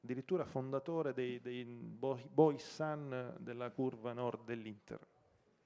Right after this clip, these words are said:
di cui forse avrete sentito parlare <laughs> oggi e sentirete parlare stasera. Sfortunatamente non c'entra nulla, per carità, ma, insomma,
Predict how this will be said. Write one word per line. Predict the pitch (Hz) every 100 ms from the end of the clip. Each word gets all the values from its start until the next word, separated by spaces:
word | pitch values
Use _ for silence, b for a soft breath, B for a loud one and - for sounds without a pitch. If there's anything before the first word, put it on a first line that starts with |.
| _ _ _ - - 113
di | 123
cui | 110 143 127 117
forse | - 135 - 127
avrete | 120 123
sentito | 123 123 117 113 113 - B B B B B
parlare | - 127 131 120 117
<laughs> | 120
oggi | 151 - 113
e | 113
sentirete | - 127 127 127
parlare | 117 110 113
stasera. | 113 165 - 123 254 - B B B B B B B B -
Sfortunatamente | - - 135 - 131 127 127 131 110
non | 113
c'entra | - 123 123
nulla, | 127 127 120 110
per | -
carità, | 113 113 120 101
ma, | 107 101 - _
insomma, | - - -